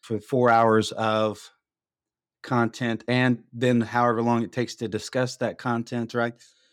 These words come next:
And so there's flexibility for sites to engage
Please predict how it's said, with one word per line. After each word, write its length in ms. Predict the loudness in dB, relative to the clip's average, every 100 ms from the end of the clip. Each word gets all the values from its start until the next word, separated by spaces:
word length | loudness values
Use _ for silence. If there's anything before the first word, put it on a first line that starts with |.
| _ _ -6
And 140 | -2
so 320 | 2 4 6
there's 220 | 4 2
flexibility 580 | 2 -2 0 0 2 2
for 580 | 0 0 4 4 2 -2 _ _
sites 420 | -4 0 0 -2 -8
to 420 | -2 0 0 -2 _ _ _ _ _ _
engage 800 | 2 2 4 4 2 -2 -8